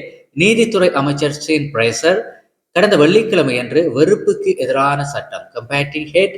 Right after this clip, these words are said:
ஆக்ட் என்கின்ற ஒரு புதிய சட்ட மசோதாவை அறிமுகப்படுத்தி இருக்கின்றார். இந்த மசோதா குறிப்பிட்ட வெறுப்பு சின்னங்களை பயன்படுத்தி வெறுப்பை தூண்டுவதை குற்றமாக்குவது உட்பட நான்கு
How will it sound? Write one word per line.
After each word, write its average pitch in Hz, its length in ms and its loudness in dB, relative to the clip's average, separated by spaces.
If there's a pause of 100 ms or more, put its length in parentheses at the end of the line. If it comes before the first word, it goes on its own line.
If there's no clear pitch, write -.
(120)
ஆக்ட் 135 220 -8
என்கின்ற 127 420 -4 (460)
ஒரு 165 260 4
புதிய 220 360 4 (380)
சட்ட 196 500 -4
மசோதாவை 139 680 2 (540)
அறிமுகப்படுத்தி 123 680 0
இருக்கின்றார். 92 540 -8
இந்த 117 260 -6
மசோதா 117 420 0 (520)
குறிப்பிட்ட 220 520 4
வெறுப்பு 165 440 0
சின்னங்களை 139 480 -4
பயன்படுத்தி 120 640 -2 (380)
வெறுப்பை 202 440 4 (140)
தூண்டுவதை 139 520 -4 (180)
குற்றமாக்குவது 180 840 2
உட்பட 123 460 0 (440)
நான்கு 208 520 2